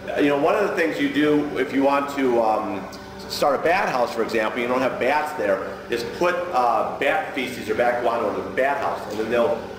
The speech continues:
they'll, uh, that keys them into that area. And so one of the things in these caves, there's just a giant amounts of guano, as you can imagine, on the floor. And so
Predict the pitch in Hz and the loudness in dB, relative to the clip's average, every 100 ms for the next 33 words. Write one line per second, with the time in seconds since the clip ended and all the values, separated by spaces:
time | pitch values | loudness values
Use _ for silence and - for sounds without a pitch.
0 | - 131 131 120 127 113 110 110 - 135 | -6 0 2 2 2 2 2 0 -4 -2
1 | 139 139 165 165 143 127 135 120 117 - | 0 -2 0 0 2 0 0 2 2 2
2 | 131 120 - - - - - 135 131 160 | 2 2 -2 -6 -10 -10 -2 0 2 2
3 | 170 - 147 135 127 113 113 160 170 135 | 2 0 -2 -2 -4 -4 -2 0 2 0
4 | 110 110 110 139 131 - 117 113 - - | -2 -4 -4 -2 -2 -2 -4 -4 -4 -6
5 | - - - - - 160 170 127 127 - | -8 -10 -12 -10 -2 0 0 0 -2 -2
6 | - 107 135 156 104 90 101 101 104 117 | -6 0 0 2 0 -2 -4 -4 -2 0
7 | 127 107 95 - 131 147 123 - - - | 0 -2 -4 -6 2 4 4 0 -4 -8
8 | - - - 135 | -8 -4 0 2